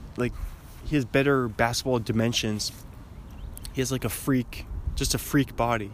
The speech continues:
you know? That's why he's called Greek Freak. <laughs> He's, 'cause he's, like, seven foot, but he has, his wingspan's, like, seven six or something. It's something ridiculous. He's, he's skinny, though. He should pack on,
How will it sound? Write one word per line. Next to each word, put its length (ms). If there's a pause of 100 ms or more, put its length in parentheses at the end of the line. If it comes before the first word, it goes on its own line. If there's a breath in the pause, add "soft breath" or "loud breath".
you 80
know? 120
That's 220
why 80
he's 120
called 180 (160)
Greek 180
Freak. 440
<laughs> 600
He's, 160 (100)
'cause 140
he's, 160
like, 180
seven 420
foot, 440
but 80
he 60
has, 360 (260)
his 200
wingspan's, 500
like, 160
seven 480
six 400
or 60
something. 440 (140)
It's 160 (100)
something 300
ridiculous. 800 (880 loud breath)
He's, 280 (380)
he's 100
skinny, 520
though. 280 (120)
He 80
should 180
pack 240
on, 280